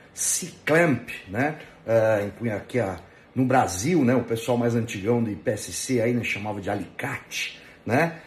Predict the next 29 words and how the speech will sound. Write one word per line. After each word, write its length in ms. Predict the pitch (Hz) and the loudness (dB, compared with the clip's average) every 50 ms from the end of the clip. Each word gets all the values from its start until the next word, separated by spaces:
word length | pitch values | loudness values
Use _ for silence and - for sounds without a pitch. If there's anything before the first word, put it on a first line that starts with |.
| - - - | -20 -4 2
Que 40 | - | 4
é 60 | 120 | 6
onde 240 | 123 131 131 131 143 | 6 6 6 4 4
você 380 | 131 139 123 - - - 143 | 2 2 0 0 0 2 2
vai 240 | 127 110 123 117 117 | 2 4 4 2 2
pressionar 1120 | 120 - - - - 160 180 190 - - - - 180 151 127 123 123 131 147 160 160 - - - - - - - | 0 -4 -4 2 4 4 4 4 2 0 -2 2 4 4 6 6 6 4 2 2 -2 -6 -14 -20 -20 -20 -14 -10
a 60 | - | -8
sua 260 | 117 - - 139 123 | -6 -2 2 4 4
mão 200 | 117 120 120 120 | 6 6 6 4
forte 680 | 120 - - - 113 120 139 - - - - - - - - - - - - - | 2 0 2 4 6 6 4 2 -2 -4 -6 -6 -8 -14 -20 -20 -20 -20 -8 -2
com 180 | - 143 139 147 | 2 4 4 4
a 40 | |
sua 200 | 151 - - 156 | 4 2 2 4
mão 160 | 139 139 151 160 | 4 4 4 2
fraca. 540 | - - - 135 135 135 - - 101 90 - - - - - - | 2 0 2 2 2 2 0 -4 -8 -10 -12 -16 -20 -20 -14 -6
E 80 | 107 117 | 0 2
aí 120 | 123 147 | 4 4
você 280 | 156 170 156 - - - | 4 2 0 0 0 -2
ganha 480 | 131 104 120 139 165 175 170 139 113 95 | -2 0 2 2 4 4 2 2 -2 -2
grande 420 | 90 92 110 151 170 196 214 - - - - | -4 -4 2 4 6 6 6 4 2 -2 -6
controle 680 | - 151 139 - - - 131 147 170 180 160 123 95 - - - - - - - - - | -2 2 2 2 2 -2 -2 2 2 2 2 2 2 0 -2 -2 -4 -10 -10 -10 -8 -10
pra 100 | - 139 | -8 -6
fazer 540 | 147 - - 170 139 127 123 135 147 151 156 151 - - - - - - - - - - 117 | -6 -6 -6 -6 -8 -6 -8 -8 -10 -10 -10 -10 -10 -10 -12 -12 -12 -12 -12 -14 -20 -20 -18
disparos 560 | 123 - - - - 143 147 143 139 - - | -16 -16 -14 -12 -12 -10 -10 -10 -12 -12 -14
rápidos, 580 | - - 123 143 151 147 - 120 131 131 123 | -14 -12 -10 -10 -10 -12 -14 -16 -18 -14 -12
em 160 | 143 165 190 196 | -10 -10 -8 -10
especial 520 | 180 - - 175 160 - - 156 151 156 | -10 -10 -10 -10 -10 -6 -4 -4 -4 -4
com 160 | 156 160 156 | -4 -6 -6
revólveres 680 | 143 156 143 117 135 135 135 135 143 131 123 - - | -6 -6 -4 -4 -4 -4 -4 -4 -6 -8 -10 -14 -18